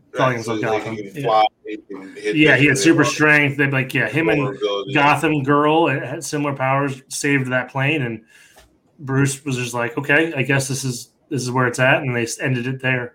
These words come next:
Speaker 1: right? So it's, I, I would imagine this whole run is gonna be Batman understanding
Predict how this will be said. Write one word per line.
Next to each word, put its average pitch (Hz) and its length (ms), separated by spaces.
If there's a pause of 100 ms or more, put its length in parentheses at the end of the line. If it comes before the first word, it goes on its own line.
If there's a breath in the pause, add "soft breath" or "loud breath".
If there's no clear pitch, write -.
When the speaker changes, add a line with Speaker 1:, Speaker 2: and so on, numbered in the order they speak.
Speaker 1:
right? 127 320 (340 loud breath)
So 151 180
it's, 135 140
I, 165 320
I 170 60
would 156 120
imagine 147 340
this 135 140
whole 135 220
run 139 220
is 120 160
gonna 123 100
be 127 340 (800)
Batman 135 380
understanding 127 1000